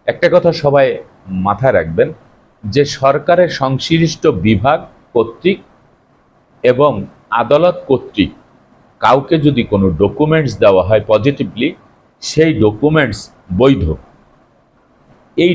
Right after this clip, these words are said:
ডকুমেন্টসটি অবৈধ বলার ক্ষমতা কেউ রাখে না, একমাত্র আদালতের মাধ্যমে এটিকে অবৈধ বলা যাবে, জাল জালিয়াতি করছে সেটা বলা যাবে, আদালত ব্যতীত এটা কিছু বলা যাবে না।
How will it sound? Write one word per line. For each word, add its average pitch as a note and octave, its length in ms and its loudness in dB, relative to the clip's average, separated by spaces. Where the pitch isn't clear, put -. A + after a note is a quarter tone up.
ডকুমেন্টসটি E3 720 0
অবৈধ D3 400 2
বলার B2 520 4
ক্ষমতা D3+ 380 -2
কেউ G#2 200 0
রাখে D2 280 -4
না, - 120 -18
একমাত্র E3+ 580 2
আদালতের D#3 640 2
মাধ্যমে A2 560 -2
এটিকে A#2+ 320 0
অবৈধ B2 360 2
বলা F2+ 280 0
যাবে, F2 280 0
জাল B2+ 340 2
জালিয়াতি F#2+ 480 0
করছে F2 340 -8
সেটা B2+ 260 0
বলা D#2 260 -2
যাবে, - 220 -20
আদালত D3+ 420 4
ব্যতীত C#3 340 0
এটা - 180 -2
কিছু - 260 -10
বলা C#3 260 4
যাবে D2+ 280 -2
না। B1+ 100 -18